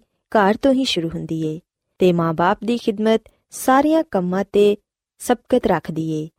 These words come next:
ਮਾਸ਼ਰਾ ਖਾਨਦਾਨਾਂ ਨਾਲ ਮਿਲ ਕੇ ਬਣਦਾ ਏ ਤੇ ਮਾਸ਼ਰਾ ਉਸ ਤਰ੍ਹਾਂ ਦਾ ਹੀ ਤਿਆਰ ਹੁੰਦਾ ਏ ਜਿਵੇਂ ਕਿ ਘਰ ਦੇ ਲੋਕ ਉਹਨੂੰ ਬਣਾ ਦਿੰਦੇ ਨੇ। ਸਾਥੀਓ, ਅਗਰ ਅਸੀਂ ਬਾਈਬਲ ਮੁਕੱਦਸ 'ਚ ਇਮਸਾਲ ਦੀ ਕਿਤਾਬ ਇਹਦੇ ਚੌਥੇ ਬਾਬ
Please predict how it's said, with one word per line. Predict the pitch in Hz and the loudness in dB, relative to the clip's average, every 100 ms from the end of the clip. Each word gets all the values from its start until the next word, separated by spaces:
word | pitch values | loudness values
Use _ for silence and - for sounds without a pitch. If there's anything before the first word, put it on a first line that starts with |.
| _ | _
ਮਾਸ਼ਰਾ | 180 170 - 208 208 | -2 -2 0 0 0
ਖਾਨਦਾਨਾਂ | 190 170 165 151 160 202 | -2 -4 -4 -6 -4 -2
ਨਾਲ | 214 214 208 | 0 0 0
ਮਿਲ | 165 165 | -2 -4
ਕੇ | 165 165 160 | -4 -4 -4
ਬਣਦਾ | 160 156 156 180 | -4 -4 0 2
ਏ | 202 208 _ _ _ | 2 0 _ _ _
ਤੇ | 285 | 2
ਮਾਸ਼ਰਾ | 247 196 196 240 247 247 _ _ _ | 4 2 0 2 2 0 _ _ _
ਉਸ | 240 247 | 0 0
ਤਰ੍ਹਾਂ | 285 311 | 0 0
ਦਾ | 311 | 2
ਹੀ | 285 302 | 0 0
ਤਿਆਰ | 202 175 175 | 0 -2 -2
ਹੁੰਦਾ | 170 175 | -4 -2
ਏ | 269 | -2
ਜਿਵੇਂ | 277 220 233 | -2 -2 -2
ਕਿ | 233 254 | -2 -2
ਘਰ | - 175 160 160 | -2 -2 -4 -4
ਦੇ | 170 170 165 - _ 170 | -2 -2 -4 -8 _ -2
ਲੋਕ | 175 233 254 | 2 2 2
ਉਹਨੂੰ | - 214 302 311 | 0 0 0 0
ਬਣਾ | 208 175 156 | 0 0 -2
ਦਿੰਦੇ | 160 151 151 | -4 -6 -8
ਨੇ। | 151 151 - _ _ _ | -8 -12 -16 _ _ _
ਸਾਥੀਓ, | 277 277 302 - | 0 2 2 2
ਅਗਰ | 233 254 | 2 2
ਅਸੀਂ | 247 247 | 0 -2
ਬਾਈਬਲ | 190 165 165 160 | -2 -2 -4 -6
ਮੁਕੱਦਸ | 160 - 170 208 - | -6 -6 0 0 -2
'ਚ | - | -2
ਇਮਸਾਲ | 277 - 196 - 165 165 | -2 -2 -6 -4 -4 -4
ਦੀ | 165 | -6
ਕਿਤਾਬ | - - 190 220 | -8 -2 0 2
ਇਹਦੇ | 214 208 214 | 0 0 -2
ਚੌਥੇ | 233 233 285 277 | -2 0 0 0
ਬਾਬ | 190 | 0